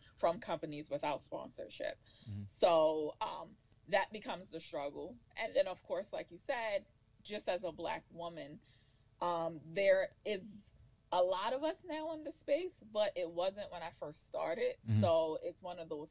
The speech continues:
Speaker 1: things, like, people are like, "You're travel blogging. What's that? What are you," you know, people don't, haven't heard about it
Speaker 2: Mm-hmm.
Speaker 1: f-, coming from a Black woman before.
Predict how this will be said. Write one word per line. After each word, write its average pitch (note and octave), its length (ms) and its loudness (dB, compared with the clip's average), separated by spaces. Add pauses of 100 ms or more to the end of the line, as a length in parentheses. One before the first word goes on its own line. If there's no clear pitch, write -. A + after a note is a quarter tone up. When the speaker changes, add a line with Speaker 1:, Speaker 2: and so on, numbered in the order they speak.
Speaker 1:
things, A#3 320 -10
like, E3 220 -8
people D#3 260 -12
are C#3+ 180 -6
like, A#2+ 360 -10
"You're G2 100 -16 (100)
travel - 400 -4
blogging. D3 360 -6
What's A#3 260 -4
that? - 320 -4
What - 160 2
are D4+ 40 0
you," D4 260 -4 (100)
you G#3 80 -12
know, G3 240 -6
people G3+ 280 -12
don't, F3+ 220 2 (580)
haven't F#3 340 2
heard F3+ 240 0
about - 300 -4
it - 120 -10 (100)
Speaker 2:
Mm-hmm. A2+ 200 8
Speaker 1:
f-, - 280 -2 (120)
coming G#3 260 -2
from D#3 180 -2
a D#3 60 -2
Black - 320 -6
woman - 240 -14 (140)
before. - 220 -10